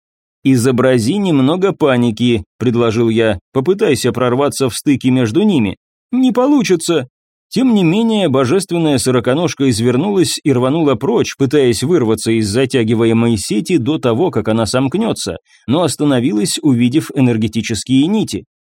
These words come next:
И правда, не получилось. Впрочем, так даже лучше.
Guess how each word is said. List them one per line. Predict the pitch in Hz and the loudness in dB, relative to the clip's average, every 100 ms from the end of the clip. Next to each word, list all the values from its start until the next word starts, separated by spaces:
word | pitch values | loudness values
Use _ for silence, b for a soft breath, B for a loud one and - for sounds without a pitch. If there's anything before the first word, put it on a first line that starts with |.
| _ _ _ | _ _ _
И | 143 220 | -2 -2
правда, | 226 208 131 123 139 135 - | 0 0 0 2 2 2 -2
не | 117 143 | 0 0
получилось. | 143 143 135 147 139 131 - - _ | 2 0 2 2 2 2 -2 -14 _
Впрочем, | _ 151 214 220 262 | _ -2 -2 0 -2
так | 135 214 208 | -2 -2 -2
даже | 247 196 | -2 0
лучше. | 175 127 135 185 175 | 2 2 0 -4 -6